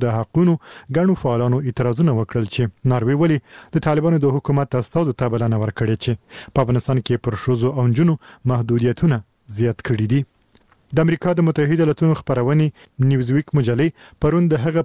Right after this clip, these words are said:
پوځي مقاله خپره کړې چې په افغانستان کې هم پوځي ماموریت پر مخ بیولی دی. کول لایل په دې مقاله کې وایي چې په سمندري ځواک یې شپږ کاله دنده ترسره کړې چې په دوه زره یولسم میلادي کال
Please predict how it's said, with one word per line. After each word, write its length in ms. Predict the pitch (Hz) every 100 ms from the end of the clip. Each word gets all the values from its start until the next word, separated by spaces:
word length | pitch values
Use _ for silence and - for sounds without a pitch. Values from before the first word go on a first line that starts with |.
| -
پوځي 300 | 127 120 151
مقاله 340 | 139 - 120 123
خپره 200 | - 117 -
کړې 180 | 165 113
چې 160 | - 117
په 120 | 117
افغانستان 400 | 113 117 - 127
کې 180 | 117 123 120
هم 120 | 143 170 - - _ 143
پوځي 300 | 139 156 165
ماموریت 480 | 123 113 117 120 -
پر 100 | 123 131
مخ 160 | - 110
بیولی 280 | 117 113 113 123
دی. 60 | 127 - _ - - _ 143
کول 180 | 127 117
لایل 260 | 143 147 139
په 300 | - - 143
دې 100 | 147
مقاله 320 | 139 143 131 131
کې 120 | 139
وایي 160 | 131 131 -
چې 200 | 135 -
په 140 | 127
سمندري 420 | 131 123 117 131 113
ځواک 340 | 117 147 - 151
یې 100 | 147 - - -
شپږ 300 | - 160 - 165
کاله 200 | 156 147
دنده 240 | 151 143 139
ترسره 300 | 135 143 139
کړې 240 | 143 139 -
چې 100 | 139 135 - - -
په 80 | 135 113
دوه 180 | 139 135
زره 220 | 143 143 - - 135
یولسم 420 | 131 139 139 170
میلادي 260 | 156 151
کال 100 | 156